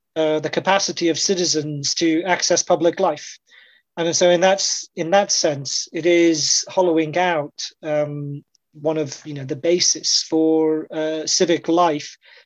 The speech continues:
to enable democratic participation. That is, that I think, you know, the,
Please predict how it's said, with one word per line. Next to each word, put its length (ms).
to 120
enable 720
democratic 540
participation. 720
That 160
is, 360
that 120
I 80
think, 480
you 140
know, 140
the, 360